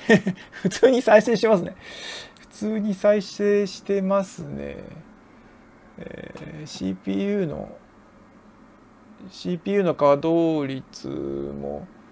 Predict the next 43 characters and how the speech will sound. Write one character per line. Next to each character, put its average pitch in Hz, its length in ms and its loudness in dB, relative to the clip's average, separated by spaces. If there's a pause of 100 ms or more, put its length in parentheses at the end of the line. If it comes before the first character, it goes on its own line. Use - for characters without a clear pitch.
(1160)
い 139 60 -6
け 202 160 2
て 208 120 0
ま 202 100 6
す 190 120 -6
ね。 - 120 -14 (600)
<laughs> - 540 -4
全 185 100 2
然 196 60 6
問 196 140 8
題 190 240 12
な - 60 -4
い - 20 -20
で - 60 -20
す。 - 400 -18
ま 247 200 6
あ、 208 40 6 (320)
ま 254 280 4
あ、 196 100 6
三 254 240 0
千 339 140 2
百 208 220 6
っ 190 40 6
て 175 180 0
ね、 185 260 6
あ 160 160 4
の、 165 220 2
優 202 160 2
秀 269 120 0
な 262 120 2
シ 247 120 -2
ー 226 40 -6
ピ 254 100 -2
ー - 20 2
ユ 294 60 2
ー - 20 2
な 233 120 4
ん 160 40 -2
で 135 80 -4
す 165 120 -2
よ。 156 200 6
あ 135 40 4
の、 139 240 -4